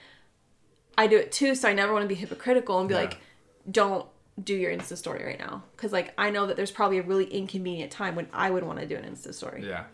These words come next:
Speaker 2: Yeah, no, and I think that for me, for, also for a way of, of es-, escape for me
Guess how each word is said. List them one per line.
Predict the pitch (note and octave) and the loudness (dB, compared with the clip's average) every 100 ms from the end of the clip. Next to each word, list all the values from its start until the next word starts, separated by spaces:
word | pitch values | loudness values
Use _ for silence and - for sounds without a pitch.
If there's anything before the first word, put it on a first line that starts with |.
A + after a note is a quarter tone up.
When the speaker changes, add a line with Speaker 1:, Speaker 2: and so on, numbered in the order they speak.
| - _ _ _ _ _ _ _ _ - - | -20 _ _ _ _ _ _ _ _ -16 -4
Speaker 2:
Yeah, | A2+ A2 F2+ | 2 2 2
no, | A2 B2 | 2 4
and | B2 B2 | 4 2
I | B2+ | 0
think | C3 C#3+ | -2 -4
that | C#3+ C#3 B2 - | 2 2 2 -2
for | B2 | -2
me, | A#2+ B2+ C3 | 0 0 0
for, | C3 A#2+ A2 F#2+ | -2 -2 0 0
also | G#2+ A#2 B2+ | -4 -4 -4
for | B2+ | 0
a | A2+ | 0
way | G#2 G#2+ G2+ | 2 0 -2
of, | - G2+ | -8 -10
of | - G#2 F#2 | -10 -12 -12
es-, | G2+ - | -14 -10
escape | G#2 G2+ - G2 F#2+ | -10 -10 -8 -8 -8
for | A#2+ | -4
me | B2+ C#3 | -2 -2